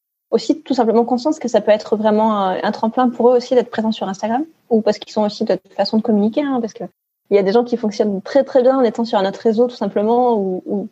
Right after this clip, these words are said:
ou autre chose d'ailleurs. Par contre, euh, moi, je suis aussi ravie de pouvoir accompagner les gens, euh, ben, dans mes accompagnements, quoi, individuels.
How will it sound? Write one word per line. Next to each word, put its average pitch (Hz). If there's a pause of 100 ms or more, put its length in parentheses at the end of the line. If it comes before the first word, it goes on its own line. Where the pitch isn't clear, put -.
ou 202
autre 185
chose 269
d'ailleurs. 226 (400)
Par 220
contre, 277
euh, 233
moi, 233
je 254
suis 233
aussi 220
ravie 233
de 254
pouvoir 220
accompagner 214
les 214
gens, 247
euh, 190
ben, 208
dans 214
mes 208
accompagnements, 208
quoi, 214 (160)
individuels. 214